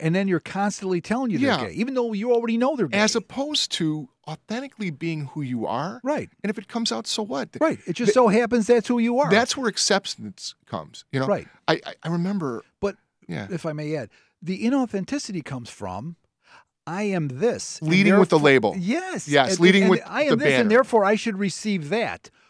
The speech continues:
Speaker 1: Or,
Speaker 2: Yeah.
Speaker 1: or, "I beg for deference.
Speaker 2: Yeah.
Speaker 1: I beg to have you
Speaker 2: Or I
Speaker 1: def-,
Speaker 2: demand.
Speaker 1: or <laughs> I demand." That's even better.
Speaker 2: Yeah.
Speaker 1: Yeah.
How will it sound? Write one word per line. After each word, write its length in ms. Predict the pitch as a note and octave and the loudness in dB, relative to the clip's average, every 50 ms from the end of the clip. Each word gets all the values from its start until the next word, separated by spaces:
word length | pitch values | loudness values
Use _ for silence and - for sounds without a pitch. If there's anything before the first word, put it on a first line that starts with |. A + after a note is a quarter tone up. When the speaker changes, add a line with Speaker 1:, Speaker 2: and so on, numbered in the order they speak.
| _ _ - | _ _ -4
Speaker 1:
Or, 200 | E3+ F3 F3 F3+ | 0 2 2 2
Speaker 2:
Yeah. 260 | F3 F3+ E3 C3 - - - | 2 0 -4 -6 -8 -4 2
Speaker 1:
or, 240 | F#3+ F3 F3 F3 - - | 2 4 4 2 0 -4
"I 160 | E3 G#3 A#3+ | -4 -2 -2
beg 520 | G#3+ E3 - A3 G#3 G#3 G#3+ G3 F#3 - _ _ _ _ _ _ _ | -4 -2 -2 0 0 0 0 -2 -4 -8 _ _ _ _ _ _ _
for 240 | _ - - F3+ E3+ | _ -2 0 0 2
deference. 840 | C#3 - G3+ A3+ B3 - G3 D3+ A#2+ F#2+ G2 A#2 D3+ - - - - _ _ _ _ | 2 2 2 0 2 0 -2 -2 -2 -4 -8 -10 -12 -12 -12 -14 -16 _ _ _ _
Speaker 2:
Yeah. 200 | - A#2+ A2+ G#2 | -2 0 0 0
Speaker 1:
I 60 | E3+ | 0
beg 380 | D#3 D3+ F3+ F#3 F#3+ F3+ E3 _ | -2 -2 -2 -2 -2 -2 -6 _
to 200 | - - D#3+ D3 D3 - - | -6 -4 -4 -4 -6 -10 -12
have 260 | - - F3 E3+ D3+ | -8 -6 -6 -6 -6
you 160 | C#3+ C#3 C3+ A#2+ | -4 -2 -2 0
Speaker 2:
Or 100 | G2 B2 | 0 0
I 60 | B2+ | 0
Speaker 1:
def-, 100 | - - | 0 2
Speaker 2:
demand. 760 | A2+ G#2+ A2 G#2+ G#2+ A#2 A#2+ C3 D3 D3+ C3 G#2 F#2+ G2 - | 2 0 2 0 0 2 2 2 2 0 0 -2 -4 -6 -6
Speaker 1:
or 200 | D#3 D#3 D#3 E3 | -6 -6 -6 -6
<laughs> 60 | D#3+ | -8
I 140 | - - C#3 - - | -8 -10 -12 -10 -10
demand." 400 | - C#3 A#2 A#2 A#2+ B2 A#2 A2+ - | -10 -10 -8 -10 -10 -10 -10 -10 -10
That's 200 | - D3 - - | -14 -16 -14 -16
even 160 | C3 A#2 A2 | -16 -12 -10
better. 240 | A2+ C3 C3 A#2+ A#2 | -8 -8 -8 -6 -4
Speaker 2:
Yeah. 280 | - A2+ A2 G2 F2+ E2+ - | -2 -2 -2 -2 -4 -6 -6
Speaker 1:
Yeah. 120 | D3+ C3 | -6 -6